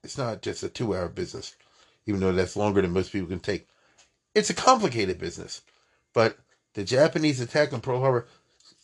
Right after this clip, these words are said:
and let me tell you something. America got their unconditional surrender out of that.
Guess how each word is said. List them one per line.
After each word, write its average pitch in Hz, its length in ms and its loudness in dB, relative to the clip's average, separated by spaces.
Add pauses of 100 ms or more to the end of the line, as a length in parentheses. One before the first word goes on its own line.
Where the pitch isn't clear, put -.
(120)
and 120 320 4 (1700)
let 147 120 6
me 165 80 4
tell 196 140 6
you 208 60 0
something. 87 320 -4 (440)
America 143 340 0
got 170 220 4
their 214 100 -2
unconditional 107 540 -2
surrender 95 360 -4
out 85 120 -6
of 82 60 -8
that. 82 120 -12